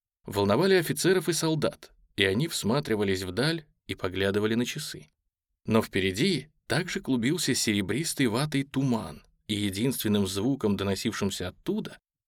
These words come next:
было тихое журчание ручейка, пробившегося из-под снега и падавшего в какую-то ямку. «Уже двадцать минут идут», — сказал Давыдов.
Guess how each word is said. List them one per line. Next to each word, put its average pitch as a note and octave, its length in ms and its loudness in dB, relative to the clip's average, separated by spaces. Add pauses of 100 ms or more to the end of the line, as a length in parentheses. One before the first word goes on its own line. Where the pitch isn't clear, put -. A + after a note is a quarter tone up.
(140)
было F3 360 4
тихое D#3+ 480 2
журчание E3 580 2
ручейка, D#3+ 720 0 (120)
пробившегося C#3+ 760 0
из-под - 320 -2
снега G2 520 0 (140)
и F#2+ 80 -4
падавшего A2+ 640 2
в - 80 -6
какую-то F#2+ 460 -2
ямку. F2 520 -8 (800)
«Уже C3+ 340 4
двадцать A#2+ 460 4
минут G#2+ 540 2
идут», — - 520 -6
сказал G2+ 380 0
Давыдов. F#2+ 500 -2